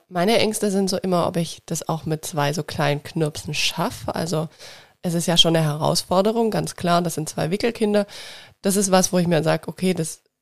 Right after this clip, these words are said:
ist für mich absolut fein, weil ich liebe irgendwie Wickeln, keine Ahnung warum. Ja, aber es ist natürlich auch vom Handling. Du bist ja schon mit einem Kind total beschäftigt und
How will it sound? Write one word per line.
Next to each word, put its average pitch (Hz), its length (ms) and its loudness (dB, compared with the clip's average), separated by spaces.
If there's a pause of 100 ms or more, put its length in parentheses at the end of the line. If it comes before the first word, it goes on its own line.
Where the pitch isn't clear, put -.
(220)
ist - 140 -2
für 170 100 0
mich 160 200 0
absolut 160 380 0
fein, 180 380 2
weil - 100 2
ich - 140 -6
liebe 208 240 4
irgendwie 226 400 4
Wickeln, 240 380 0 (140)
keine 160 280 -2
Ahnung 165 240 0
warum. 175 320 0 (260)
Ja, 165 300 4
aber 151 160 4
es 151 100 0
ist 170 120 -2
natürlich 180 560 0
auch 160 160 0
vom 170 280 -2
Handling. 170 680 -4 (100)
Du 160 120 -12
bist - 340 -4
ja 170 140 2
schon 170 180 2
mit 170 160 -2
einem 175 240 4
Kind 170 340 -2
total 165 460 -2
beschäftigt 170 800 -4
und 170 240 -6